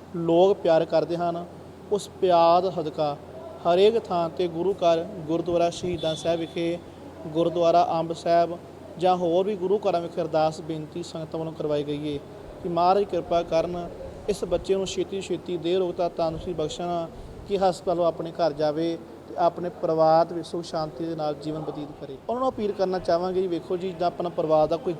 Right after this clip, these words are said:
ਜੀਅ ਮੰਜੇ 'ਤੇ ਪਿਆ ਹੋਵੇ ਜਾਂ ਹਸਪਤਾਲ ਪਿਆ ਹੋਵੇ, ਕੋਈ ਸੋਚਦੀ ਬੋਝਦੀ ਨਹੀਂ ਹੁੰਦੀ।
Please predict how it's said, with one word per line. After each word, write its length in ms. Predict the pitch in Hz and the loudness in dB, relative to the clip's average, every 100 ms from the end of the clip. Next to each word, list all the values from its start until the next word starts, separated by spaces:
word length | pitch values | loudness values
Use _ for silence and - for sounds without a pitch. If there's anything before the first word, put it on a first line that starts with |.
| - | -6
ਜੀਅ 760 | 156 165 175 180 196 - - | -4 -4 -6 -8 -12 -16 -12
ਮੰਜੇ 340 | 170 160 156 175 | -6 -4 -2 -2
'ਤੇ 100 | 196 | -2
ਪਿਆ 260 | 180 165 | 2 2
ਹੋਵੇ 340 | 165 170 160 160 | 2 -2 -2 -4
ਜਾਂ 160 | 165 | -4
ਹਸਪਤਾਲ 320 | 170 160 - 160 | -6 -6 -6 -2
ਪਿਆ 160 | 156 | 0
ਹੋਵੇ, 200 | 151 143 139 - - - - | 0 -2 -6 -14 -18 -12 -2
ਕੋਈ 120 | 185 | -2
ਸੋਚਦੀ 400 | - 175 175 202 | 0 -2 -2 -2
ਬੋਝਦੀ 300 | 160 147 170 | -4 -4 -4
ਨਹੀਂ 100 | 170 | -4
ਹੁੰਦੀ। 300 | 165 143 | -6 -6